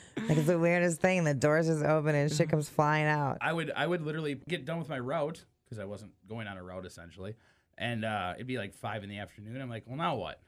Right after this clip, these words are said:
Speaker 2: I
Speaker 1: Right.
Speaker 2: can't go get food. I'm stuck in a hotel. I have a Schwann's truck full of food, but I'm not supposed to eat it, so I'm not gonna go through it." So, like, "Well, what else is there to do?" So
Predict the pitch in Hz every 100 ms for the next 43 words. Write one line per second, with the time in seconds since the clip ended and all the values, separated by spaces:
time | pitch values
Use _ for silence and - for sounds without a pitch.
0 | _ _ _ _ _ - 170 151 123 170
1 | 160 - 147 139 160 - - 117 156 147
2 | 147 160 - 139 127 143 - 123 139 131
3 | 143 185 - 147 131 131 113 - 107 127
4 | 117 110 - _ _ _ _ _ _ _
5 | - 92 - 110 123 185 196 185 - 127
6 | 107 107 110 117 110 107 175 165 160 _
7 | _ _ _ _ _ _ - 262 - 220
8 | 233 - _ _ - 247 220 220 233 220
9 | 180 247 104 80 _ - - 131 127